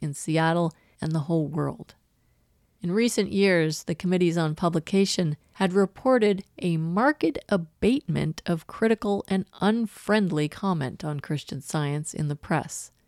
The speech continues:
and a considerable increase in reprints and quotes from the Christian Science Monitor. Christian Science was no longer at the embattled fringes of society, but was now at its celebrated center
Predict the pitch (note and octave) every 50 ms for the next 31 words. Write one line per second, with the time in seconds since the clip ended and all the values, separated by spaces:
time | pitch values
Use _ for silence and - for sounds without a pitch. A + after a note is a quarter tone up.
0 | _ _ _ _ _ _ - D4+ G3 F#3+ F3 E3+ - - F#3+ F3 - - G#3+ G3+
1 | G3 F3+ D#3+ D#3 D3 - - _ - - B3+ D4 D#4 - - - D3+ C3 - -
2 | E3 - - - - _ - - E3 E3 C#3+ C#3+ C#3+ C#3+ E3 A#3 C4+ C4 - -
3 | F#3 E3 D#3+ D#3+ D#3+ - - - D#3 C#3+ C#3 D3 - - - A#3+ F3+ E3+ - _
4 | - - - - - _ _ _ - - - E3+ D#3+ E3+ F#3+ G3+ G3+ G3+ G3+ G3
5 | - G#3 F#3+ - - G3 F#3+ - - F#3+ G3 G3+ G#3 G3+ - - F3 E3 E3 F3
6 | G3+ A3 G#3 - - - D#3 D#3+ E3 D#3+ _ _ _ _ _ _ _ _ _ _
7 | _ _ _ _ _ _ _ _ _ _ _ _ - - - F3 - - - D#3+
8 | D#3+ - - F#3+ F#3 F#3+ F#3 F3+ - - D#3 D3+ D#3+ F3 D#3+ D#3 D#3+ F3 F3+ G#3
9 | A3+ A3+ A3+ A3+ A3 G#3 G3+ G3 - - G3+ F3 - - F3 E3 E3+ E3 D#3 D#3+
10 | E3+ F3 F3+ E3 E3+ E3 - - - - G#3+ G#3+ G#3 F#3+ E3 D3 C3 - - -
11 | - - - - - C3+ - - D#3 D3 - - D3 C3+ C3 B2+ C3 - D3+ D#3+
12 | F3 F#3+ _ _ _ _ _ _ - E3 - - - - D3+ D#3 D3 C#3 - -
13 | D#3 D#3 D3+ D3+ D3+ D#3+ E3 - - D3 C#3 C#3 - - - - - - - F3
14 | F3+ F#3+ F3+ F3 F3 F3 F3 F3+ F3 - - - - F#3 F3 E3 - C#3+ - -
15 | -